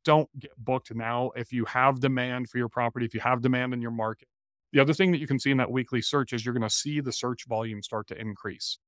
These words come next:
Literally the lowest I've ever seen in Gulf Shores since I've been down there the last eight years have been, like, seven hundred and sixty some odd searches. And that was actually, like, last fall.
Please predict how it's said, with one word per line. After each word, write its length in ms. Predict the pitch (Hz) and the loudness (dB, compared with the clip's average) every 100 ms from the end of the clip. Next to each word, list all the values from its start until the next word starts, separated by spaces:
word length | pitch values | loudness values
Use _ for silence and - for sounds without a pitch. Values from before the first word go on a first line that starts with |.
| _ _ _ _ | _ _ _ _
Literally 320 | 151 170 185 | 8 12 12
the 100 | 156 | 10
lowest 400 | 143 143 156 143 | 10 10 8 6
I've 140 | 135 127 | 4 4
ever 180 | 127 | 2
seen 220 | 123 139 127 | 2 2 2
in 80 | |
Gulf 240 | 120 123 113 | 2 0 0
Shores 360 | 131 120 110 | -2 -2 -2
since 180 | - 113 | -6 -6
I've 120 | 120 | -4
been 140 | 113 113 | -4 -2
down 240 | 113 120 | -2 -2
there 140 | 110 107 | -2 -4
the 80 | |
last 320 | 107 113 104 113 | -2 -4 -2 -4
eight 160 | 117 | -4
years 340 | 120 120 107 - _ _ _ | -2 -2 -2 -8 _ _ _
have 100 | 131 | 2
been, 120 | 131 | 4
like, 140 | 113 110 | 2 0
seven 420 | - 139 143 139 | 0 2 2 0
hundred 520 | 127 - 139 127 123 | -2 0 0 2 -2
and 160 | 117 104 | -2 -4
sixty 360 | - 139 - 123 | -4 -4 -4 -6
some 280 | - 127 | -2 0
odd 220 | 120 117 101 | 0 -2 -2
searches. 560 | 123 117 - 110 101 - _ _ - | -6 -6 -6 -10 -10 -18 _ _ 2
And 140 | 127 | 4
that 160 | 127 131 | 6 4
was 140 | 123 | 2
actually, 280 | 123 - 113 | 0 0 -2
like, 180 | 113 113 | -2 -2
last 280 | 107 - - | -2 -4 -8
fall. 240 | 104 87 | -8 -8